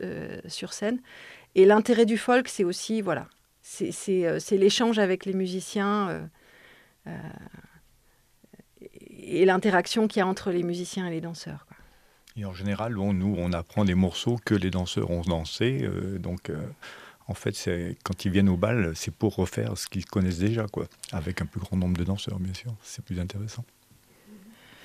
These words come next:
Speaker 1: Voilà, donc là, ça reprend le, le dix janvier, vingt heures trente, le bal.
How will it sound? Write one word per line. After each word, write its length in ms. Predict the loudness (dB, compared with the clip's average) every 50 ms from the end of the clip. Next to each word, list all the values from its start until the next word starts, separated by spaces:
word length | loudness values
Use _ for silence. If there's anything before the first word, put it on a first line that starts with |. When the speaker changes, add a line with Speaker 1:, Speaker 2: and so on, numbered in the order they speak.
| -20 -16 -16 -16 -16 -16 -18 -20 -20 _ _ _ _ _ _ _ _ _ _ _ -2
Speaker 1:
Voilà, 220 | 0 2 4 4
donc 200 | 4 4 4 6
là, 320 | 6 6 8 8 6 4 2 _ -12
ça 200 | 0 2 4 6
reprend 460 | 6 6 4 4 4 6 6 6 6
le, 320 | 6 4 4 4 4 2
le 160 | 4 4 2 2
dix 140 | 2 2
janvier, 320 | 2 2 0 2 2 2 2
vingt 220 | 2 -2 -6 -6
heures 100 | -8 -10
trente, 300 | -8 -8 -6 -6 -6 -6 -6
le 60 | -4
bal. 340 | -2 0 2 2 0 -2